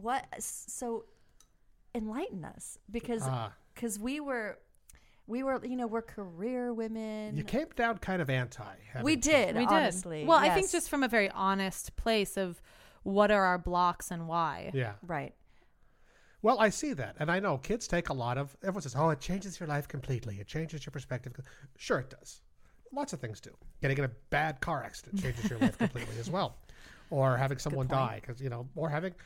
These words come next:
Speaker 2: but having a baby, the, the nice thing about it is that's a whole other person who you're connected to forever,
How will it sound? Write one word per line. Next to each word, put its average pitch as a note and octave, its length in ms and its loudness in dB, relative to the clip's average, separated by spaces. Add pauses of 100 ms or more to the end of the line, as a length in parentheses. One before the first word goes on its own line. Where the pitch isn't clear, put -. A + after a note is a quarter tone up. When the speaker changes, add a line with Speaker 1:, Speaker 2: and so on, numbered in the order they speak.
(140)
Speaker 2:
but D3+ 120 -2
having A3 260 0
a F#3 40 -2
baby, G3 440 -2
the, C#3 180 -2
the C#3 140 -4
nice G#3 320 -2
thing G#3 160 -8
about G#3 300 -4
it E3 80 -2
is C#3+ 120 -4
that's F3 200 -6
a - 20 -4
whole G3 220 -2
other F3 100 -4
person F#3+ 420 -4
who A#2+ 80 -2
you're C#3 140 0
connected D3+ 380 -4
to C#3 160 -2
forever, C3+ 640 -4